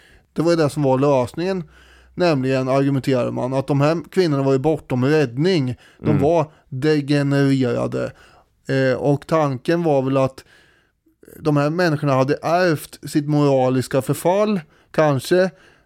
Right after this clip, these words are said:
Speaker 1: via en, eh, uppväxt i alkoholiserade hem.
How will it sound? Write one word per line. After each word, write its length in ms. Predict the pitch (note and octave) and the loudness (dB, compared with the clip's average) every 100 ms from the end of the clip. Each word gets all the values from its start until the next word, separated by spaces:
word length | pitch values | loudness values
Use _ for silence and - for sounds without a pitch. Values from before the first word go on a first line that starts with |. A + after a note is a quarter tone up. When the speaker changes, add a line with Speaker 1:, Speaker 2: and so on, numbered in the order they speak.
| _ - - | _ -18 -16
Speaker 1:
via 500 | C#2 D3+ E3 D#3+ D3+ | -10 -4 -2 2 2
en, 260 | D3 C#3+ C#3+ | 2 0 2
eh, 300 | C#3 C#3 C3+ C#3+ - _ _ - | 2 0 -2 -6 -14 _ _ -4
uppväxt 680 | E3 D3+ D3+ C#3+ D3+ - | -4 -2 -2 -2 -2 -4
i 160 | C#3+ C#3 | -2 0
alkoholiserade 760 | C#3 C3+ C#3+ C#3+ D3+ C3 B2+ | -2 -2 -2 0 2 0 0
hem. 420 | A#2+ D3 F3+ G#3 | 0 0 0 -2